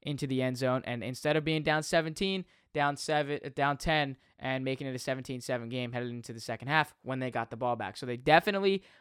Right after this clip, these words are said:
um, used him in the right way. But again, you knew it was coming. Um, and the fact that San Francisco got a lot of shit for this, and they were able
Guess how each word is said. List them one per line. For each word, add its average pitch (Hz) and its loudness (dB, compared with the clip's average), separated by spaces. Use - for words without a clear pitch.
um, 143 4
used 151 0
him 160 -4
in 151 -4
the 151 -2
right 151 2
way. 156 4
But 160 -2
again, 156 0
you 143 2
knew 156 6
it 180 6
was 190 6
coming. 170 4
Um, 143 4
and 147 0
the 143 -4
fact 151 2
that 147 2
San 147 -4
Francisco 151 -4
got 135 0
a 117 -2
lot 123 4
of 131 -2
shit - -2
for 175 -4
this, 170 0
and 131 0
they 131 2
were 135 2
able 135 0